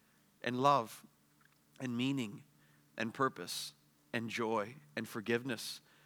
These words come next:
and grace? What are you waiting for? Turn from sin and believe in Jesus Christ. Let your sins be washed away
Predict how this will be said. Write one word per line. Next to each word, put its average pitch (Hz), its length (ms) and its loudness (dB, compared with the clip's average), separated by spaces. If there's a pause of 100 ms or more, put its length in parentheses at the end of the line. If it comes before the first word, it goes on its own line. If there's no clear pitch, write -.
(260)
and 117 180 -2
grace? 98 600 0 (4000)
What 139 240 2
are 165 60 6
you 160 160 2
waiting 160 300 2
for? 98 320 -10 (1800)
Turn 180 280 2
from 175 160 -4
sin 107 420 -2 (680)
and 127 140 -2
believe 131 340 2
in 135 100 -2
Jesus 120 360 -6
Christ. - 560 -6 (1120)
Let 175 180 -10
your 170 80 2
sins 156 340 2
be 143 100 -2
washed 131 360 2
away 113 380 -2